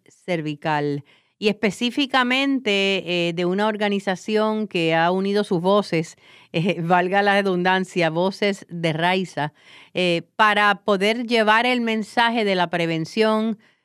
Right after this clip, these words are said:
en el cáncer cervical. Raiza Vélez Plumey fue una joven madre que vivió una lucha intensa contra el cáncer cervical,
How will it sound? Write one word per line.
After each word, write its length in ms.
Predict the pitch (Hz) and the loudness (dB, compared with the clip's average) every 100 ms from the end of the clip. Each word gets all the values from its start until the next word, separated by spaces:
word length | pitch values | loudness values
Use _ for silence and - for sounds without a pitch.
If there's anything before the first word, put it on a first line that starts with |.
| _ | _
en 160 | 175 170 | -4 -2
el 140 | 160 | -2
cáncer 500 | 151 165 160 185 175 - | -2 -4 0 -2 -4 -10
cervical. 840 | 170 190 170 170 165 160 156 151 | -6 -2 -2 -2 -6 -2 -2 -2
Raiza 600 | 170 170 180 196 - 220 | -2 0 0 -2 0 0
Vélez 280 | 180 165 185 | 0 -2 -2
Plumey 400 | 190 175 196 262 | -4 -2 0 -2
fue 120 | 247 | -2
una 120 | 175 | -2
joven 240 | 180 175 170 | -2 -2 0
madre 380 | 180 220 247 | 0 0 -2
que 140 | 202 180 | -4 -4
vivió 240 | 160 160 | -2 -2
una 100 | 180 | -2
lucha 380 | 190 196 214 - | -2 -2 -2 -4
intensa 880 | 208 190 170 156 196 208 214 - 147 _ - - | -4 -4 -2 -4 -4 -4 -4 -4 -6 _ -20 -20
contra 280 | - 185 165 | -6 -4 -2
el 80 | 160 | -2
cáncer 520 | 165 175 180 190 180 | 0 -2 -2 -2 -4
cervical, 1000 | - - 220 214 196 180 185 185 214 214 | -14 -4 0 0 -2 -4 0 2 0 -4